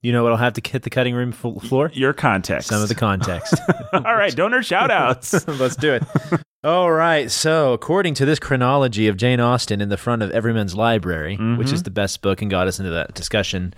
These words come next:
Speaker 2: Yes.
Speaker 1: of used bookstores in the first place, and because I'm not gonna use Wikipedia at all.
Speaker 2: Good.
Speaker 1: I don't even, I didn't crack Wikipedia.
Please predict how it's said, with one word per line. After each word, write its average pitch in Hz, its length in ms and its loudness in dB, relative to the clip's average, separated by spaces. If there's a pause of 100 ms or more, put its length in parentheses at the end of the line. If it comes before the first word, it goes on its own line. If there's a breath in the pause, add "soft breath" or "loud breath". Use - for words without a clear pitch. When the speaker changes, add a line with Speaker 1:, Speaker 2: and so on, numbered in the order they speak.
(120)
Speaker 2:
Yes. 117 280 4 (340 soft breath)
Speaker 1:
of 131 380 4 (280 loud breath)
used 120 260 0
bookstores 107 380 0
in 90 80 -4
the 98 40 -4
first 110 380 2
place, 73 480 -6 (640 soft breath)
and 123 100 -2
because 120 200 2
I'm 127 80 4
not 143 100 4
gonna 151 140 0
use 135 100 4
Wikipedia 110 560 -2 (100)
at 113 140 2
all. 104 280 0 (380)
Speaker 2:
Good. 214 240 2
Speaker 1:
I 117 80 -2
don't 135 140 0
even, 98 160 -4
I 107 120 0
didn't 92 220 -4
crack - 300 -2
Wikipedia. 78 540 -6